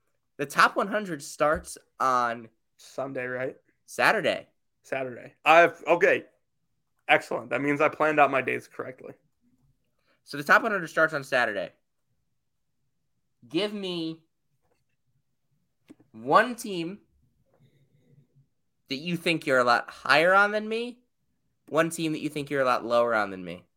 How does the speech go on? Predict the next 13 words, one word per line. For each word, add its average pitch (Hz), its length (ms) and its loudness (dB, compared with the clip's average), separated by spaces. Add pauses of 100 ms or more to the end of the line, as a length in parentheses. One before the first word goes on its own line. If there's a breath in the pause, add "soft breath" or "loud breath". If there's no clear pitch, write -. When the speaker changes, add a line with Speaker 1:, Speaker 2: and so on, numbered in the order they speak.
(580)
Speaker 1:
Don't 156 240 2
look 139 140 -4
at 110 80 -6
my 120 120 0
rankings. 98 600 -8 (200)
Speaker 2:
I'm 156 140 -2
not. 120 260 0
I'm 131 100 -8
looking 135 200 -4
at 123 80 -8
mine. 117 240 -10 (1160)
Speaker 1:
Okay. 143 60 0
Speaker 2:
Um, 135 500 0